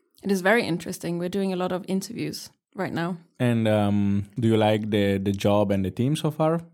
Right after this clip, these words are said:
Speaker 1: Yeah, they're lovely to work with. I think we have a lot of fun together. Uh, right now, there's, uh, a lot of work to be done, but, um, it is very interesting, so I'm happy with it.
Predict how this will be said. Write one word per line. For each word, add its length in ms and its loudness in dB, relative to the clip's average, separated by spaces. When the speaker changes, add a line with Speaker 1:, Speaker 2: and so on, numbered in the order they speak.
Speaker 1:
Yeah, 320 0
they're 300 0
lovely 340 4
to 100 -8
work 240 -2
with. 300 -4
I 160 -2
think 240 -2
we 80 0
have 160 0
a 40 -4
lot 160 -2
of 80 -6
fun 280 -2
together. 500 -2
Uh, 280 2
right 200 0
now, 240 0
there's, 320 -4
uh, 300 -6
a 40 -2
lot 180 2
of 160 -6
work 220 -2
to 120 -4
be 120 2
done, 280 4
but, 200 0
um, 520 0
it 100 0
is 140 0
very 180 0
interesting, 480 -2
so 80 -6
I'm 120 -2
happy 240 -6
with 140 -2
it. 140 -4